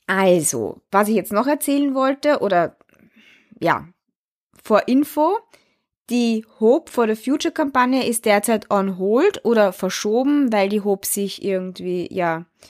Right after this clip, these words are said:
erholen muss von dem Ganzen. Aber es wird definitiv stattfinden. Also alle wollen, dass diese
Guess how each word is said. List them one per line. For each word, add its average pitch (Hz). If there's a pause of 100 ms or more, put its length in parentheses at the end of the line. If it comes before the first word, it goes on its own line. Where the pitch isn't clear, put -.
(100)
erholen 196
muss 339
von 285
dem 285
Ganzen. 269 (580)
Aber 277 (200)
es 233
wird 247
definitiv 226
stattfinden. 277
Also 240
alle 226
wollen, 226
dass 226
diese 220